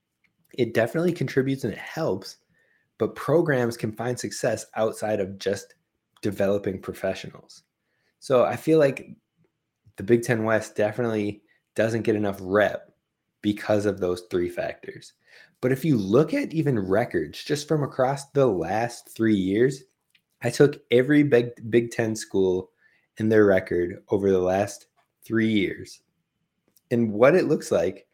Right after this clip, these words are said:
is Ohio State is clearly at the top. But then the top five is three Big Ten West schools. You have Ohio State, then you have Iowa, then you have Michigan and Minnesota, who finished with the exact same record of twenty-three and ten,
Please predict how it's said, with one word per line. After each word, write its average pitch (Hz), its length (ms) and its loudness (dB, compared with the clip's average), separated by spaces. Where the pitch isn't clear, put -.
is 104 140 -14
Ohio 104 340 2
State 120 300 4
is 95 100 -4
clearly 123 460 4
at 113 100 0
the - 60 -12
top. - 400 -8
But 117 160 2
then 127 280 4
the 117 80 2
top 175 340 -2
five 117 540 -2
is 120 240 0
three 127 420 0
Big 113 240 -2
Ten 104 260 -4
West 90 380 -6
schools. - 600 -6
You 113 100 4
have 107 120 4
Ohio 123 400 0
State, 98 480 0
then 120 160 -2
you 131 100 0
have 113 340 -2
Iowa, 101 500 2
then 117 100 -2
you 127 140 2
have 110 140 2
Michigan 156 580 0
and 120 200 -4
Minnesota, 117 680 0
who 117 120 -2
finished 123 360 -4
with 113 120 -4
the 107 100 0
exact 104 420 -2
same 120 200 -2
record 107 360 -2
of 87 160 -8
twenty-three 113 560 -2
and 90 100 -6
ten, 95 400 -8